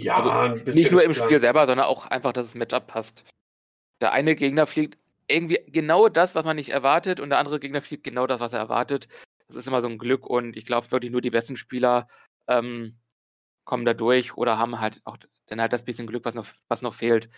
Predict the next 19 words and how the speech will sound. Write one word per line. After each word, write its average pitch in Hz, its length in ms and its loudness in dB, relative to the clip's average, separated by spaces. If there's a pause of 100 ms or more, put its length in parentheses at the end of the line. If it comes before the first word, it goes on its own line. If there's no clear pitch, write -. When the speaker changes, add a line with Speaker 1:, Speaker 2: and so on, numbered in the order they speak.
(140)
Speaker 2:
Ist - 160 -4
halt 127 100 2
eine 127 100 0
Liste, 131 240 4
die 127 140 0
halt 117 120 0
solide 135 340 4
ist. 151 420 0 (540)
Ähm, 123 480 -2 (200)
irgendwann 143 400 0
wird 127 120 4
da 123 100 2
auch 117 160 -2 (160)
jemand 117 300 -6
mal 123 60 0
ein 117 60 -8
großes 113 200 -8
Turnier 120 260 -8
mitgewinnen. 120 580 -8